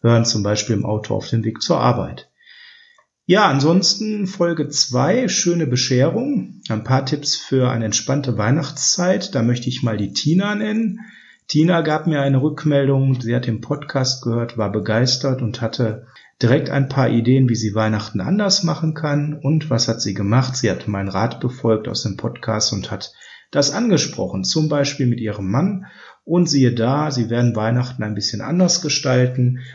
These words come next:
ein paar Dinge vereinfachen und verschlanken und, ähm, sogar auf das ein oder andere kleine Ritual verzichten,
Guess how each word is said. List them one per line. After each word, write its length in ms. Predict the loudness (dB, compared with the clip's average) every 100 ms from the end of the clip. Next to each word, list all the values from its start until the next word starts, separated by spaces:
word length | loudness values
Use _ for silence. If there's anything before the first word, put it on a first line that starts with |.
| -4
ein 160 | -4 0
paar 220 | 2 4
Dinge 240 | 4 0
vereinfachen 920 | -2 -8 -4 -2 -2 -2 -6 -2 -2
und 140 | -2 -6
verschlanken 960 | -8 -6 -4 -2 -2 -2 0 -2 -4 -14 -18 -20 _ -2
und, 360 | 0 2 0
ähm, 260 | 0 0 0
sogar 260 | 0 0 0
auf 100 | 0
das 180 | -2
ein 200 | 2 2
oder 140 | 4 2
andere 220 | 0 -2
kleine 380 | -4 -2 0 2
Ritual 500 | 2 2 -2 0 -2
verzichten, 880 | -4 -4 -2 0 -2 -2 -2 -2